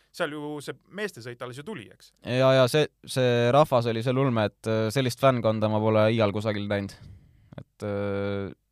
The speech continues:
Speaker 2: see, mul oli suu ammul jah, kui ma seda esimest korda nägin.
Speaker 1: Ja mine tea, võib-olla see Belgia tulevikus,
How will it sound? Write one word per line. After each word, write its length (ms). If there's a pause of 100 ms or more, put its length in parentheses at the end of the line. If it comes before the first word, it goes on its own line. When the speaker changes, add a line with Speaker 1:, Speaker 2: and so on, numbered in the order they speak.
(160)
Speaker 2:
see, 520 (800)
mul 120
oli 120
suu 120
ammul 280
jah, 120
kui 120
ma 80
seda 260 (100)
esimest 320
korda 160
nägin. 240 (640)
Speaker 1:
Ja 100
mine 180
tea, 140
võib-olla 260
see 140
Belgia 480 (300)
tulevikus, 580